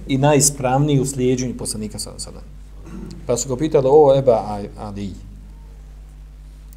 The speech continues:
kaže, „Šta, kako to ahlesahu wa aswabahu?” Kaže, „Šta to znači?”, kaže, „Da bude najiskreniji i naj-,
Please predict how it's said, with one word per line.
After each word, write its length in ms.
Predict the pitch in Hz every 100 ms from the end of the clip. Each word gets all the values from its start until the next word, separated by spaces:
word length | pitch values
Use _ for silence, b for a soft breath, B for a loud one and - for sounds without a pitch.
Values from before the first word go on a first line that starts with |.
| -
kaže, 120 | -
„Šta, 120 | - 120
kako 300 | 127 - 131
to 60 | 131 107
ahlesahu 540 | 120 120 107 120 110
wa 100 | 107
aswabahu?” 380 | - 87 110 98
Kaže, 100 | 107
„Šta 100 | -
to 140 | - 123
znači?”, 360 | 120 113 117
kaže, 360 | - 107 107 107 B B B B B B
„Da 160 | 104
bude 260 | 107 120 113
najiskreniji 800 | 113 117 - 113 113 123 123 123
i 200 | 123 117
naj-, 380 | 113 117 117